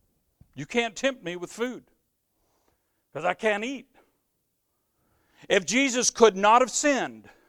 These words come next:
and could not have fallen, he could not be tempted. And yet he was tempted. And he passed the test. Even him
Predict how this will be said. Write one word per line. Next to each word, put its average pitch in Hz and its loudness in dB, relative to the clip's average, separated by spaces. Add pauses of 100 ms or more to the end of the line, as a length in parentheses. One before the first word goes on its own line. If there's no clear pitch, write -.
(800)
and 190 -2
could 214 4
not 220 4
have 247 -2
fallen, 226 2 (580)
he 240 0
could 214 2
not 220 0
be 214 -6
tempted. 233 -8 (1040)
And 175 -8
yet 185 2
he 165 -4
was 214 -2
tempted. - -12 (800)
And 175 -2
he 156 -2
passed - 2
the 190 -12
test. - -8 (1040)
Even 269 6
him 226 4